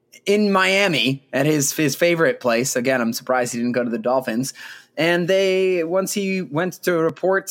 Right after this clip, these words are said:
to camp, finally, I assume begrudgingly, we all know how much Le'Veon Bell loves to practice, but he went to the Jets camp, and then it turns out that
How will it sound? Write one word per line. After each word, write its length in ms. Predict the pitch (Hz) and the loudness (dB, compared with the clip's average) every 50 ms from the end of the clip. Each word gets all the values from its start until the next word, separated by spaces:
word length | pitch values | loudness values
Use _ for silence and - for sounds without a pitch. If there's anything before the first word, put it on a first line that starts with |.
| - - | -10 -6
to 120 | - 139 | -6 -6
camp, 320 | - - 160 160 180 170 | -4 -2 0 0 0 -2
finally, 720 | - - - - 160 151 151 151 143 143 147 156 165 165 151 - | -4 -8 -4 -2 0 2 2 2 2 2 0 0 -2 -4 -6 -6
I 280 | 123 120 120 123 120 117 | -4 -4 -2 0 0 2
assume 360 | 123 123 120 - 175 151 117 | 2 2 2 2 0 0 0
begrudgingly, 680 | - 143 120 - 131 131 139 139 127 127 120 127 131 139 | 0 0 0 2 2 2 2 2 2 0 0 2 0 0
we 100 | 131 127 | 2 2
all 120 | 120 123 127 | 2 2 2
know 140 | 127 123 123 | 0 0 0
how 120 | 131 123 | 0 0
much 320 | 123 120 120 - - - - - - - - | 0 0 -2 -4 -6 -10 -10 -16 -20 -12 -4
Le'Veon 360 | 127 135 135 123 131 120 120 120 | -2 0 0 2 2 0 2 2
Bell 140 | 131 123 | 0 2
loves 260 | 123 123 123 123 - - | 2 2 0 0 -2 -4
to 60 | - | -6
practice, 600 | - - 135 139 139 - - 120 117 - - - - - - - - _ - | -4 0 0 0 0 0 0 -2 -2 -2 -4 -6 -10 -14 -20 -20 -10 _ -2
but 100 | 139 135 | 0 2
he 80 | 147 147 | 2 2
went 200 | 156 156 147 - | 2 0 -2 -2
to 40 | |
the 60 | 147 139 | -4 -2
Jets 300 | 131 147 156 160 - - | 0 0 0 0 -2 -2
camp, 320 | 165 160 170 185 180 180 | 0 0 0 0 0 0
and 160 | 160 151 156 | 0 0 2
then 160 | 151 160 160 | 0 0 0
it 80 | 156 147 | -2 -2
turns 280 | - 175 170 165 143 160 | -2 -2 -2 0 0 0
out 260 | 160 165 160 160 143 | 0 0 0 -2 0
that 400 | 151 156 160 160 160 156 - | 0 2 2 2 2 0 -4